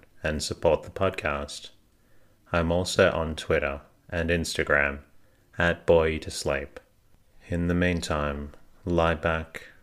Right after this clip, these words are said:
relax, and enjoy the readings.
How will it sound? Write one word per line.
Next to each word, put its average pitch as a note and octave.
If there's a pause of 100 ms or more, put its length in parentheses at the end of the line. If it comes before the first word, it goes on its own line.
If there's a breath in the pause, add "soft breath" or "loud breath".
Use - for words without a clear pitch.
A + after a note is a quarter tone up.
(120)
relax, E2
and D#2+
enjoy D#2
the D#2+
readings. D2